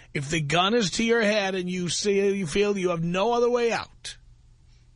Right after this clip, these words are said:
make her sign a prenup that says she'll get essentially nothing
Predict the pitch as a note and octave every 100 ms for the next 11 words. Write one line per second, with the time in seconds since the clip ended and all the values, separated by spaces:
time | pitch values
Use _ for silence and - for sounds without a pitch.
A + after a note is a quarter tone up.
0 | - _ - _ - - - - - -
1 | - F#3+ G3 F#3+ - F#3 D#3+ F3 G3 G3
2 | F#3+ E3+ - F#3 E3 - F3 E3+ D#3+ G3
3 | E3+ - F3 F3 F#3 D#3+ C3